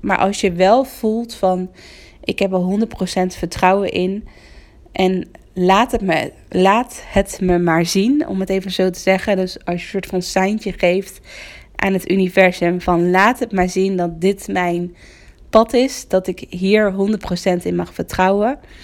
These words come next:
Laat het maar zien dat, ja, dat hier deelnemers op af mogen komen. Dat, ja, ik gewoon dit ga manifesteren. Ja, dat vind ik zo krachtig, dat je gewoon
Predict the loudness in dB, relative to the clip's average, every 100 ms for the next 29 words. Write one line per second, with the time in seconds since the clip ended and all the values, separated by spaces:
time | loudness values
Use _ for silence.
0 | -20 -20 -20 -10 0 2 2 0 -2 0
1 | 0 0 0 -2 -4 -18 -20 -10 -6 -4
2 | -4 -2 0 2 2 2 2 0 0 -2
3 | -4 -2 -2 0 0 0 0 4 4 4
4 | 0 -4 -8 -20 -20 -20 -10 0 0 0
5 | -8 -20 -20 -20 _ -6 -6 -6 -8 -6
6 | 0 2 4 2 2 0 -2 0 0 -2
7 | -2 -8 -2 2 2 2 -2 -4 -12 -20
8 | -20 -20 -20 -20 -20 -4 0 2 0 -10
9 | -6 2 2 2 -2 -2 0 0 0 2
10 | 4 4 -2 -8 -6 -6 -6 0 2 4
11 | 0 -6